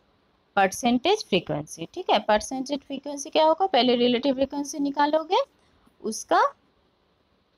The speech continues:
हंड्रेड से multiply करने से आ जाता है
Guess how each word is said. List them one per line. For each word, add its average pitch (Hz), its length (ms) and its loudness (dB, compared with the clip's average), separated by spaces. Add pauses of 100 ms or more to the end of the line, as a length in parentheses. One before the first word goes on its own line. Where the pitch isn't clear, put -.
(2250)
हंड्रेड 208 400 2
से 247 120 -4
multiply 208 520 0
करने 208 340 2
से 254 160 0
आ 208 160 4
जाता 196 340 0
है 294 160 2